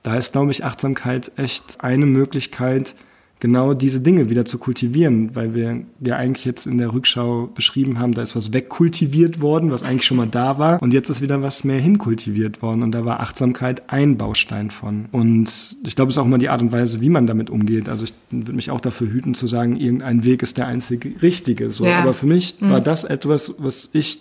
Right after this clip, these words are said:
Speaker 1: wieder gebraucht habe und wollte. Und das Spannende ist für mich, ich mache zum Beispiel total wenig Achtsamkeitspraxis, dass ich mich jetzt jeden Morgen eine halbe Stunde oder zehn Minuten hinsetzen würde. Manchmal mache ich das,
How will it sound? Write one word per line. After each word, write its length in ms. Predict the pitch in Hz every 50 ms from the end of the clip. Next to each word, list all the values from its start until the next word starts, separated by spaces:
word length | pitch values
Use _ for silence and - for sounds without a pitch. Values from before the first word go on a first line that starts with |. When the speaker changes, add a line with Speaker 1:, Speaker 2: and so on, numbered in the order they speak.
| _ _ -
Speaker 1:
wieder 260 | 151 139 147 143 143
gebraucht 480 | 127 139 123 113 131 143 147 143 -
habe 140 | 143 135 143
und 100 | 127 127
wollte. 540 | 123 135 143 151 147 - - 117 117 113 - - -
Und 420 | 120 113 117 113 113 - - -
das 120 | - 120 -
Spannende 320 | - 120 120 147 160 147
ist 360 | 147 131 - - - - -
für 120 | - - 127
mich, 420 | 131 156 180 170 - - - -
ich 240 | - 151 123 - - -
mache 480 | - 143 131 147 151 147 139 143 135 -
zum 120 | - 127
Beispiel 280 | 123 131 127 - 131 117
total 340 | - - - 117 120 120 120
wenig 300 | 123 123 123 120 - -
Achtsamkeitspraxis, 920 | 113 - - 123 123 113 117 117 117 - - - 123 120 - - 139 123
dass 120 | - 127 120
ich 140 | 123 120 -
mich 120 | 120 -
jetzt 180 | 127 117 117 -
jeden 180 | 127 123 123 123
Morgen 540 | 123 123 127 123 123 120 120 123 127 127
eine 140 | 127 123 117
halbe 180 | 120 123 123 117
Stunde 320 | - - 123 117 120 120
oder 160 | 123 120 117
zehn 200 | 107 - - 127
Minuten 400 | 123 120 123 127 135 - 135 120
hinsetzen 500 | 113 147 202 202 - 113 - - - 117
würde. 180 | 113 123 139 165
Manchmal 340 | 151 131 143 147 - 117 117
mache 180 | 131 165 170 214
ich 140 | - - -
das, 320 | 120 135 165 165 - -